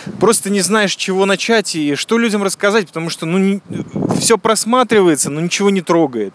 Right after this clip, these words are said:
И вообще спасал он тот момент, э, по-моему, только израильское кино. И, естественно, шедевр,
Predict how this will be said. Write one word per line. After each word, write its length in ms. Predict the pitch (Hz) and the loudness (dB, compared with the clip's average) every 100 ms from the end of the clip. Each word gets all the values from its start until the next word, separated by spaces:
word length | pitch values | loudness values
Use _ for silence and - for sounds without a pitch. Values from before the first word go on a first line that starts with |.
| - | -6
И 120 | 147 139 | 0 2
вообще 280 | 147 226 | 2 0
спасал 320 | - 208 - 208 | -2 0 2 2
он 140 | 180 | 2
тот 140 | 185 | -2
момент, 480 | 165 175 202 262 240 190 | 0 0 2 0 -2 -2
э, 360 | 175 160 143 113 | 0 0 -2 0
по-моему, 340 | 139 160 175 | 0 2 0
только 280 | 151 180 160 | 2 2 2
израильское 800 | 147 147 151 127 - 113 107 101 | -2 2 2 2 -2 -4 -4 -4
кино. 500 | 101 143 151 202 202 - | -2 -2 2 2 0 2
И, 60 | |
естественно, 640 | 143 135 - 196 - 165 147 | 2 0 -2 -2 -2 -4 -4
шедевр, 840 | - 147 127 175 196 190 190 151 | -2 -4 2 4 4 4 0 -2